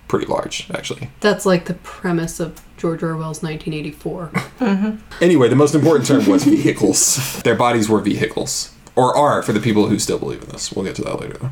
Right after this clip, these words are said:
Speaker 2: Okay, so during this time, they also began recruiting, because you can't have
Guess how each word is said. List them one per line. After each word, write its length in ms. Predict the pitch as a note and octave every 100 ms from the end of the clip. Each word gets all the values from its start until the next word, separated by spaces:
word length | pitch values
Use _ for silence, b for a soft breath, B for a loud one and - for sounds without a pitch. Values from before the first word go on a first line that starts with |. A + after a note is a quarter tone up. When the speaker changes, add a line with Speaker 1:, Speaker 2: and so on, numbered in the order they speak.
| - D#4
Speaker 2:
Okay, 260 | G#4 D#4
so 320 | F3+ - C4+ F3+
during 320 | A#3+ C#4+ D#4
this 140 | D4+
time, 600 | - C4 C4+ G#3+ G3+ G#3+ -
they 260 | G#3 G#3
also 280 | G#3+ G#3+ C4+
began 260 | B3 B3 B3
recruiting, 560 | A3 - A3+ F3 F3
because 220 | G#3 F#3+ F3+
you 40 |
can't 260 | - A3+ A3
have 340 | A3 F#3+ -